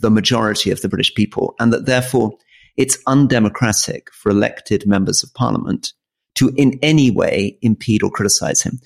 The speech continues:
And this is a mad idea. Firstly, mad constitutionally,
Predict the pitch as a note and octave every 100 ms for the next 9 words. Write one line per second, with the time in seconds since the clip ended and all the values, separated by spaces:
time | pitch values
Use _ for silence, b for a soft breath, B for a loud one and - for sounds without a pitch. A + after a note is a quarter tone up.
0 | b b C3 C3+ G3+ G3+ F#3+ - C3+ C3
1 | C#3 C#3+ C3 A2 F#2 - - - - G#3+
2 | G#3 D#3+ A#2 G2+ F2+ - G#2 - - -
3 | - G3+